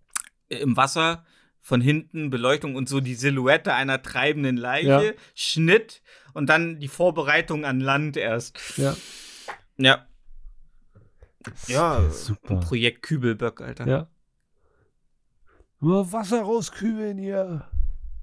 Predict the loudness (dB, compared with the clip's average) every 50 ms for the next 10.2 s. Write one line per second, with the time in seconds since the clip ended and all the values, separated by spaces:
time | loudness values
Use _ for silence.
0 | -12 -16 -18 -20 -20 -20 -20 -20 -20 -20 -20 -20 -20 -20 -20 -20 -20 _ _ -20
1 | -20 -20 -20 -20 _ _ _ -20 -12 _ 0 2 2 2 2 0 -2 -4 0 2
2 | 4 4 4 4 2 -2 -2 -2 -2 -2 2 2 2 0 0 -2 -2 0 0 0
3 | 0 0 0 0 2 2 2 0 -2 -4 -6 -4 -4 -2 0 2 2 0 0 0
4 | -2 -2 -2 -4 -8 -6 -2 2 2 2 2 0 -2 -8 -12 _ _ _ -20 _
5 | _ -20 -20 -20 -20 -20 -20 -20 _ _ _ _ _ -2 2 2 4 4 4 4
6 | 4 4 2 0 0 0 0 -2 -4 -4 -2 -2 -4 -6 -8 -12 -16 -20 -20 _
7 | _ _ _ _ _ 2 4 6 6 8 6 6 6 4 2 2 0 -2 -4 -2
8 | -2 -4 -4 -2 -4 -4 -6 -4 -4 -4 -2 -2 -2 -2 -2 -4 -4 -4 -6 -6
9 | -10 -10 -10 -4 2 4 4 4 4 2 0 -2 -2 -2 -2 -4 -6 -6 -6 -6
10 | -8 -10 -12 -14